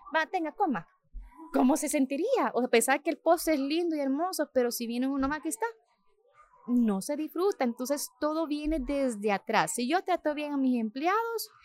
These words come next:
ellos los van a tratar bien a mis clientes. Entonces, creo que es como un montón de, de aspectos que uno hay que evaluar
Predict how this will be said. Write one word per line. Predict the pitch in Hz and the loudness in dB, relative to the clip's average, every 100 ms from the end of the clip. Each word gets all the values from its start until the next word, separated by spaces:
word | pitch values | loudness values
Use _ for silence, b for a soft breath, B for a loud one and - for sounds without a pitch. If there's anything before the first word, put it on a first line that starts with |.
| B B | B B
ellos | 233 240 240 | 0 2 0
los | 214 196 | -2 -4
van | 220 | -6
a | 254 | -6
tratar | 220 214 208 | -8 -8 -6
bien | 202 | -8
a | 196 | -8
mis | 196 - | -8 -10
clientes. | 185 175 151 - 160 _ - B 202 | -10 -10 -12 -14 -20 _ -20 B -6
Entonces, | 262 254 269 330 | -4 -2 -4 -4
creo | 320 330 | -4 -6
que | 349 330 339 | -6 -6 -6
es | 339 | -6
como | 320 294 285 269 | -4 -2 -2 -2
un | 294 359 370 | -2 -2 -2
montón | 403 381 _ 415 427 415 | -4 -4 _ -4 -2 -2
de, | 302 269 240 | 0 2 0
de | 247 | -2
aspectos | 277 269 - _ 311 339 - 339 - | -2 -4 -12 _ 0 0 0 -2 0
que | 269 | 0
uno | 262 285 | 2 0
hay | 311 | -2
que | - 285 | -2 0
evaluar | 269 240 226 240 254 | 0 0 -2 -2 0